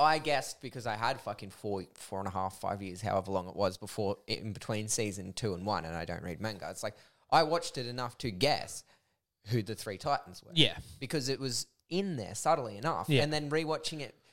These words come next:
Speaker 1: like, season one after watching everything that's out so far, there's other little bits where I'm like,
Speaker 2: So
Speaker 1: "Holy
Speaker 2: many.
Speaker 1: fuck, that's them."
Speaker 2: So many.
Speaker 1: Or that's talking about that. Or, like,
Speaker 2: I mean
Speaker 1: it's, it's a, like, it's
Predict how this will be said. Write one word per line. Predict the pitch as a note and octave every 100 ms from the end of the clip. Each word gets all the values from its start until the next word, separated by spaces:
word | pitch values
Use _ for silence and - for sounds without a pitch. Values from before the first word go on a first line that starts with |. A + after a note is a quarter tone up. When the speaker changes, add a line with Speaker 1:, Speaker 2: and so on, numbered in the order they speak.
| _ _
Speaker 1:
like, | C3 B2+ A#2+ D#3+
season | - D#3 C3+ B2+ B2
one | B2+
after | A#2+ A#2+ - B2 A2 G#2 F#2+
watching | A2+ G#2+ - A2+ G#2+ G2 -
everything | A#2 A#2 A2+ A2
that's | G#2 -
out | G#2+ -
so | F#2
far, | - D#3 C3
there's | A#2+ - -
other | D3 G3 F3+
little | D3+ A#2+
bits | A2 - A#2+
where |
I'm | A#2
like, | A2+ -
Speaker 2:
So | D3+
Speaker 1:
"Holy | E3 F3
Speaker 2:
many. | F3 F3+
Speaker 1:
fuck, | - C4 C3 -
that's | D#3+ D3 -
them." | G#3 A#3 E3
Speaker 2:
So | A2
many. | - - -
Speaker 1:
Or | D3+
that's | E3 E3 -
talking | F3 E3 F#3 F3+
about | F#3+ F#3+ F3+
that. | C4 A#3 D#3 -
Or, | C#3
like, | C#3+ D3+
Speaker 2:
I |
mean | D#3+ D3+ D3+ C#3+
Speaker 1:
it's, | F3 -
it's | - -
a, | G3+ F3
like, | G3 G3+
it's | F#3+ -